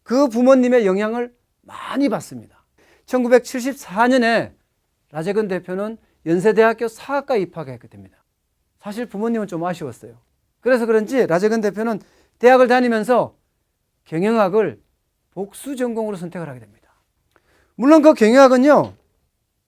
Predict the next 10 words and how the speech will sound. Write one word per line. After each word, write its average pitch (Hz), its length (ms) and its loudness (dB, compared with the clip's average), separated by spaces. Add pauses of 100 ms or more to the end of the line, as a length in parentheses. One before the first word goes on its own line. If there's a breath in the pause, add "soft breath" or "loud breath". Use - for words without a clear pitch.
(120)
아버지를 233 580 -2
배우는 226 640 -4 (360)
하나의 233 340 -6
계기가 233 380 -2
됩니다. 117 420 -10 (680)
사업가 254 800 2 (340)
라익진을 185 720 -8
배우는 127 280 -12
거죠. 101 260 -20 (1120)
그러면서 262 640 -2